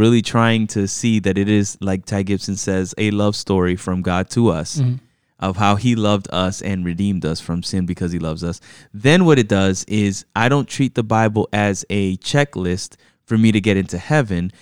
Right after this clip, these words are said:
Speaker 1: It's actually something that is drawing me to love God more and to, and giving me the desire to be more like him.
Speaker 2: Mm.
Speaker 1: And what the advantage the writers had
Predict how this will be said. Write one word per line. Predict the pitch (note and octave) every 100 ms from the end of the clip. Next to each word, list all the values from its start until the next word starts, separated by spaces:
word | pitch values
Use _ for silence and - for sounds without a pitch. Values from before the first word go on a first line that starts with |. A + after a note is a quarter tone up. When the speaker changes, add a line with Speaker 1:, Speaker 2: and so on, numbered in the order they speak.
| _ _ -
Speaker 1:
It's | B2 B2 - -
actually | A#2 A#2+ - B2 A#2+
something | A2+ G2+ G2+
that | F#2+ F#2
is | F2+ F#2 - _ -
drawing | G#2+ A2+ A#2 C3 B2+
me | B2
to | - F#2
love | F2 G2+ A#2+ C3
God | B2 A#2+ A#2+
more | A2+ A#2 F#2+ F2+ F#2 -
and | G2 F#2+
to, | G2+ F#2+ F#2 - _ _ _
and | A2 G2+
giving | A2 A#2 A2+
me |
the | G#2 F#2+
desire | F#2+ G2 G2 F#2+
to | F2+
be | G2
more | F#2 F2
like | D#2 -
him. | G#2 E2+ - -
Speaker 2:
Mm. | C#3+ A#2 - _ _ _ _ _ _ -
Speaker 1:
And | B2 A#2 A2+ A2+
what | - G#2+ A2 A#2 D3+ - C3
the | C3 B2 A#2+
advantage | A#2 A2 C3 D#3+ F3 D#3+ C3 A2+
the | G#2+
writers | G2 G#2+ B2 B2+ G#2+
had | - - - C3+ G#2+ F#2